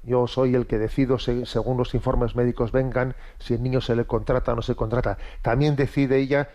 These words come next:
si se nace, si el niño nacerá por parto o por cesárea, eh, qué es lo que debe de comer o de beber,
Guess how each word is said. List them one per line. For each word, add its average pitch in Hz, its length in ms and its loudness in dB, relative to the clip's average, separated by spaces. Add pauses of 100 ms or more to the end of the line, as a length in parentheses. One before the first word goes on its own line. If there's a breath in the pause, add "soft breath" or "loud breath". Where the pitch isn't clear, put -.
(120)
si 127 400 0
se 120 220 -2
nace, 113 240 -2 (100)
si 120 300 2
el 117 280 -2
niño 131 200 2
nacerá 123 420 0
por 113 200 0
parto 139 420 0
o - 80 -4
por 123 180 0
cesárea, 113 560 0 (460 loud breath)
eh, 123 180 0 (260)
qué 135 120 2
es 117 100 -2
lo 131 140 2
que 127 100 2
debe 127 220 2
de 120 120 0
comer 127 360 2
o 127 100 2
de 120 80 0
beber, 120 480 -2